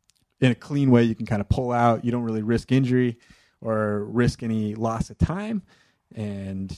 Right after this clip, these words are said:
you get kind of a lot of the benefit out of it. A one, I guess, or kinda particularly dropping into that would be, like, a Jetboil, or,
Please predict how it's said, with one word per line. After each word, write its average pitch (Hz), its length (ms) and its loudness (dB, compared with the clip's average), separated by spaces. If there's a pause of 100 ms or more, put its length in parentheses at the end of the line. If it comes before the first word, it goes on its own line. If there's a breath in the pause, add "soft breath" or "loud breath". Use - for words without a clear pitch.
you 113 140 -4
get 117 240 -2
kind 113 160 2
of 110 80 2
a 110 40 0
lot 110 140 0
of 107 60 -2
the 98 80 -8
benefit 113 340 -2
out 101 160 -2
of 101 80 -8
it. 107 120 -10
A 120 100 -2
one, 139 420 2
I 120 80 0
guess, 117 300 0
or 139 100 0
kinda 127 180 4
particularly 156 420 0
dropping 131 280 0
into 123 140 0
that 120 220 4
would 110 120 0
be, 113 420 0
like, 104 240 -10
a 113 80 -14
Jetboil, 107 800 -8
or, 131 460 2